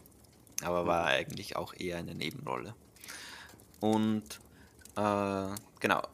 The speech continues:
Speaker 1: wo gibt's den Film? Also es gibt den Film auf, äh, Disney Plus.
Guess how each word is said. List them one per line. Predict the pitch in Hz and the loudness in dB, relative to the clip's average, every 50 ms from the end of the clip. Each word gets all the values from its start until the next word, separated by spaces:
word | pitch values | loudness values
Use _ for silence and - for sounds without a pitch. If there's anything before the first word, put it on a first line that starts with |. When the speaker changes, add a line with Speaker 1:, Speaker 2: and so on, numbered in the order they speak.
| - | -2
Speaker 1:
wo | 107 110 120 127 | 2 4 4 4
gibt's | 131 143 139 - - - | 2 -2 -4 -2 -2 0
den | 165 156 156 | 0 0 0
Film? | - 165 165 185 180 - | 0 0 0 2 4 6
Also | - 120 - 120 | 6 6 6 4
es | 123 - | 0 0
gibt | - 143 151 - - 120 | -2 -2 -4 -4 -2 -2
den | 127 135 | -2 -2
Film | 135 - 131 127 127 131 - | -2 -2 -2 -2 0 -2 0
auf, | - 98 104 104 101 101 - - - - - - - - - - - - - - - - - | 2 4 4 4 4 2 0 -6 -14 -16 -18 -20 -20 -20 -20 -20 -20 -20 -20 -20 -20 -8 -4
äh, | 104 98 95 95 | -2 0 0 0
Disney | - - 113 113 - 120 110 | 0 0 0 0 0 0 -2
Plus. | - - 127 135 170 - - - - | -2 -2 -2 -2 0 0 -2 -4 -4